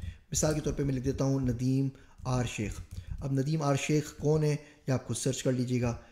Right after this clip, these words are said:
ये वयोन के नाम से जो जहाज़ ने बनाया था हमारे पास, आ, कंपनी इस्लामाबाद ने, उसके प्रेसिडेंट थे। आप कहीं और चले गए, आप किसी भी बंदे को सर्च कर लें, आप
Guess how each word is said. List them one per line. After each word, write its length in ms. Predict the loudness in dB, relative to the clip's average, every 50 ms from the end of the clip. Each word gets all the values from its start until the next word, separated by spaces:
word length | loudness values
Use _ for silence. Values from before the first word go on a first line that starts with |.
| -20 -14 -4 0
ये 180 | 4 6 6
वयोन 440 | 6 6 6 6 6 6 6 6 4
के 100 | 4 4
नाम 200 | 4 4 4 2
से 160 | 2 2 2
जो 120 | 4 4 4
जहाज़ 300 | 4 4 4 4 4 4
ने 60 | 4
बनाया 280 | 4 4 4 4 4 2
था 100 | 2 2
हमारे 200 | 2 2 2 2
पास, 420 | 2 0 0 0 0 -2 -4 -10 -14 -14 -12 -12 -12 -8 -4
आ, 260 | -2 0 2 2 2 0 0 -4 -18 -20 -20 -20 -20 _ _ _ -20 -20 -20 -20 -20 -20 -20 -20 -20 -16 -4 4
कंपनी 260 | 6 6 8 8 8
इस्लामाबाद 400 | 6 8 8 8 10 10 10 10
ने, 80 | 10 8 8 4
उसके 200 | 0 4 4 6
प्रेसिडेंट 460 | 6 6 6 6 6 6 6 4 4 4 0 -4
थे। 60 | -6 -6 -6 -14 -20 -20 -20 -20 -16 -6 -4
आप 100 | 4 10
कहीं 120 | 12 12 12
और 120 | 12 12
चले 200 | 10 10 8 8
गए, 100 | 8 6
आप 160 | 4 2 4
किसी 200 | 4 6 8 8
भी 60 | 8
बंदे 200 | 8 8 10 10
को 100 | 10 10
सर्च 180 | 10 8 6 6
कर 140 | 6 4 4
लें, 200 | 6 4 2 2 4
आप 220 | 4 2 2 2